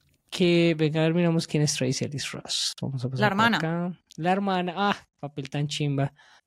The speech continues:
Speaker 1: Ta-, papel tan bacano y tan cortico, ¿no? En Cold Copy pasó ahí. Candy Can Lane también estuvo ella. John Ortiz, que tal vez es una cara como, eh, que uno ha visto mucho, que es el editor en este caso del hombre, <clears throat> porque él como que hace papeles muy corticos, pero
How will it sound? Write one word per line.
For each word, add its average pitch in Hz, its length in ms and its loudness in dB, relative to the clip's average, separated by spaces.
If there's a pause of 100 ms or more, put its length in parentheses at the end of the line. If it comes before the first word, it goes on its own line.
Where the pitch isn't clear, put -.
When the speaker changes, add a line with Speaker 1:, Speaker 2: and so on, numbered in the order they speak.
(160)
Speaker 1:
Ta-, 131 180 -6
papel 143 360 -6
tan 151 200 -2
bacano 151 340 -2
y 147 40 0
tan 160 160 2
cortico, 147 420 -2
¿no? 165 320 -6
En 170 140 -4
Cold 185 240 2
Copy 233 360 2
pasó 202 220 2
ahí. 214 140 4
Candy 190 300 0
Can 185 320 0
Lane 208 260 2
también 170 280 0
estuvo 160 300 -2
ella. 202 340 2 (720)
John 233 200 4
Ortiz, 247 440 2
que 254 180 2
tal 190 180 0
vez 208 160 2
es 226 120 0
una 254 140 6
cara 247 200 4
como, 247 600 6
eh, 180 280 6 (360)
que - 100 0
uno 185 360 6
ha 208 140 4
visto 214 300 4
mucho, 208 540 4
que - 120 4
es 175 120 4
el 175 120 6
editor 185 360 4
en 170 80 4
este 180 240 2
caso 190 280 4
del 185 160 8
hombre, 165 340 2 (160)
<clears throat> 226 580 0
porque 170 400 4
él 156 100 2
como 185 160 2
que 202 140 4
hace 175 180 4
papeles 175 400 0
muy 180 120 2
corticos, 190 500 0
pero 190 300 4